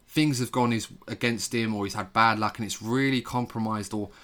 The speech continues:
dented his confidence in other races, and he's finally been able to get a result today, which hopefully will spur him on to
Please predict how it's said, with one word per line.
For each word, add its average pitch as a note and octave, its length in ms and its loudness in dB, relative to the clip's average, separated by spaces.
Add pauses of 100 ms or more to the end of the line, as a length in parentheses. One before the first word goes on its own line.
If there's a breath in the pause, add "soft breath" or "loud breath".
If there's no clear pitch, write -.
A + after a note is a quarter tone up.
(220 loud breath)
dented C3+ 320 -2
his G#2+ 140 -2
confidence G#2 480 -4
in G#2 100 -2
other G#2 160 -2
races, G2+ 480 -4
and G2+ 100 -4
he's G2+ 140 -6
finally B2 380 0
been A2+ 160 -4
able G#2+ 180 -4
to - 140 -10
get G#2 160 -4
a - 20 -6
result G#2 480 -4
today, G2 640 -4 (340 loud breath)
which C3 200 -2
hopefully E3+ 420 2
will A#2+ 160 -4
spur C3 420 0
him B2+ 240 0
on G#2+ 240 0 (360 loud breath)
to A#2 360 0